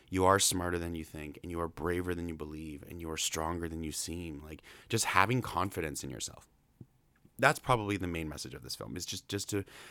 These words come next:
have confidence in yourself. And I like that. Even Eeyore. I mean, like, Eeyore was, Eeyore was there with them the entire time. Like, yeah, he was, he was mopey and everything, but still,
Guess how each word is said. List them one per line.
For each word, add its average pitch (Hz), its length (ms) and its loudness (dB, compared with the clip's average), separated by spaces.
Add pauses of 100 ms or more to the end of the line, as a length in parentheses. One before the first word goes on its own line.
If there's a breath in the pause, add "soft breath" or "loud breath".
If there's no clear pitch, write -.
(140 loud breath)
have 113 340 6
confidence 85 800 -2
in 80 220 -4
yourself. - 680 -6 (120)
And 110 420 0
I 123 80 2
like 123 240 2
that. - 240 -8 (1120 soft breath)
Even 175 220 2
Eeyore. 190 420 0 (140)
I 101 60 -6
mean, 135 140 4
like, 131 160 2
Eeyore 151 240 6
was, 104 400 4
Eeyore 101 200 2
was 101 180 -2
there 98 280 0
with 92 260 -6
them 101 220 -2
the 101 140 -2
entire 101 380 0
time. 98 500 -2
Like, 82 180 -10
yeah, 95 160 -4
he 95 140 -4
was, 90 340 -4 (120)
he 85 220 -12
was 80 180 0
mopey 73 680 -2
and 73 80 -6
everything, 73 460 -8
but 120 160 2
still, 135 380 4